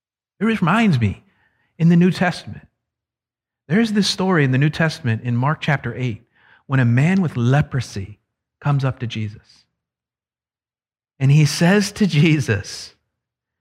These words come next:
"Lord, if you will, can you make me clean?" And Jesus stretched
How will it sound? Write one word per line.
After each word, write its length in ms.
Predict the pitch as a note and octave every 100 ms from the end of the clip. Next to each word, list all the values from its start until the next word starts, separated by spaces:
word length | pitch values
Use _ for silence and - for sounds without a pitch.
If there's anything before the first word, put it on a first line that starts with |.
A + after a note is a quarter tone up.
| _ _ _ _ _ _ _ _ _ _ _ -
"Lord, 400 | D3+ F3+ G3 F#3+
if 160 | D3+
you 160 | D#3+ D#3
will, 440 | B2+ B2 A2+ G#2+ _ _
can 220 | - C#3+ C#3
you 120 | E3+
make 300 | E3+ D#3+ E3
me 120 | E3
clean?" 560 | - - C#3 C#3+ D3+ E3 _ _ _ _ _ _ _ _ _ _ -
And 140 | B2+
Jesus 580 | A#2 A2+ E3 F#3 G3 G3
stretched 840 | - - - - D#3 G3 - -